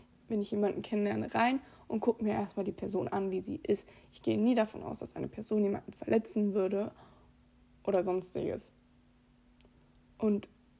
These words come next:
ich bin immer offen für die Liebe und gebe immer Liebe, sozusagen. Und,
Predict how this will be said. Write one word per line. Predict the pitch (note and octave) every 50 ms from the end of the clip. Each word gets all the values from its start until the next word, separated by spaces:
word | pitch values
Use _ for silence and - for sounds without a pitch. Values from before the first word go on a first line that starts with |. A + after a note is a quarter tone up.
| _ _
ich | - -
bin | - A3 - -
immer | - C4 C4 B3 A3 G3+ - -
offen | G3+ G3 - - F#3+ F#3 F#3+
für | - - - G3+
die | F#3+ F#3+ F3+
Liebe | F3+ F#3+ G#3 A3 A3 A3+
und | G#3+ G#3 G3 F#3 F#3 -
gebe | - G3+ G3+ G3 F#3
immer | F3+ - F#3 - - F3
Liebe, | F3+ F#3+ F3 E3+ E3+ D3+ - - - _ _ _ _ - -
sozusagen. | - - - - - F#3 F3+ G3+ - - - G3+ A3 - _ _ _ _ - - _ _ _ - _ _ _ _ _ - - - _ _ _ _
Und, | - G#3 G3+ G3 F#3+ F#3 -